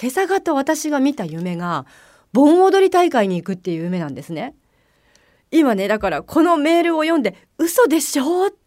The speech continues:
またそんなことが起こるの私っていうふうに思ってるくらい、もうこういうことがね、すごいいっぱい起こってるんですよ。なんで今朝方見た盆踊りの夢で、今私は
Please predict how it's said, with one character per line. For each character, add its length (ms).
ま 220
た 100
そ 100
ん 200
な 100
こ 140
と 120
が 120
起 160
こ 160
る 100
の 140
私 420
っ 60
て 280
い 40
う 60
ふ 40
う 80
に 100
思 260
っ 20
て 180
る 120
く 120
ら 140
い、 260
も 100
う 60
こ 200
う 40
い 40
う 40
こ 120
と 100
が 80
ね、 80
す 260
ご 160
い 60
い 20
っ 60
ぱ 200
い 40
起 40
こ 120
っ 20
て 140
る 80
ん 40
で 80
す 140
よ。 120
な 220
ん 100
で 340
今 100
朝 200
方 240
見 160
た 140
盆 240
踊 200
り 80
の 100
夢 280
で、 300
今 180
私 360
は 180